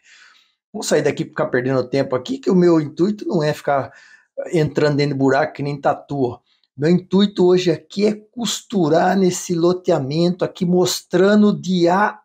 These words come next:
a Z pra vocês, ó. E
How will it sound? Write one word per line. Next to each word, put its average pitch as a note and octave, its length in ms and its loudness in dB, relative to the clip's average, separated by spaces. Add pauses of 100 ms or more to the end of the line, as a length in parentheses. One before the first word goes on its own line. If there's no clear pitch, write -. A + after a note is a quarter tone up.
(120)
a F3 200 0
Z C#3 360 0
pra D#3+ 260 -4
vocês, B2 560 -6
ó. A#2 100 -10 (1080)
E D3+ 140 2